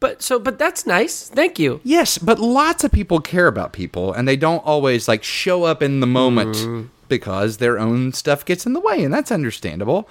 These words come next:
Speaker 2: Uh, but you're someone who always shows up in the moment. Okay.
Speaker 1: Well, thank you, Brandon. Right back at you. I do think
Speaker 2: Are
Speaker 1: you're
Speaker 2: you
Speaker 1: the
Speaker 2: getting
Speaker 1: same way.
Speaker 2: embarrassed yet?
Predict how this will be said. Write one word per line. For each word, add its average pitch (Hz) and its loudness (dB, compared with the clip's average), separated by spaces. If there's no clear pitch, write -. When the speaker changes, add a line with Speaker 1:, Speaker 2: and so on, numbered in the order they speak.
Speaker 2:
Uh, 110 2
but 117 0
you're 175 2
someone 165 2
who 139 2
always 120 4
shows 107 0
up 95 -4
in 87 -4
the 82 -8
moment. - -12
Okay. 226 -6
Speaker 1:
Well, 92 -4
thank 277 -4
you, 107 -4
Brandon. 127 -2
Right 220 2
back 240 0
at 233 -2
you. 113 -4
I 123 0
do 160 -2
think 180 -4
Speaker 2:
Are - 0
Speaker 1:
you're - 2
Speaker 2:
you - 0
Speaker 1:
the - 4
Speaker 2:
getting 113 4
Speaker 1:
same 104 2
way. 98 2
Speaker 2:
embarrassed 123 2
yet? 160 -2